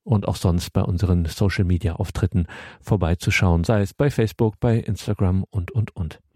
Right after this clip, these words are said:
Danke Ihnen, liebe Hörerinnen und Hörer, fürs Dabeisein. Danke, dass Sie unsere Arbeit hier möglich machen, auch in diesen so schwierigen Zeiten für uns alle, dass Sie auch an uns weiterhin denken. Wie Sie wissen, wir finanzieren uns ausschließlich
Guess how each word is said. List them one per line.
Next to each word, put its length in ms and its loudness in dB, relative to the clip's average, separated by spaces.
Danke 260 2
Ihnen, 300 2
liebe 180 2
Hörerinnen 340 2
und 160 0
Hörer, 280 2
fürs 420 0
Dabeisein. 640 2
Danke, 300 2
dass 180 -2
Sie 140 -2
unsere 340 2
Arbeit 340 2
hier 380 4
möglich 460 2
machen, 280 2
auch 220 0
in 140 2
diesen 400 4
so 180 0
schwierigen 680 2
Zeiten 480 2
für 220 2
uns 220 0
alle, 300 2
dass 160 -2
Sie 280 4
auch 220 0
an 160 4
uns 280 -2
weiterhin 600 2
denken. 500 2
Wie 80 4
Sie 160 0
wissen, 420 2
wir 160 2
finanzieren 640 2
uns 180 0
ausschließlich 760 0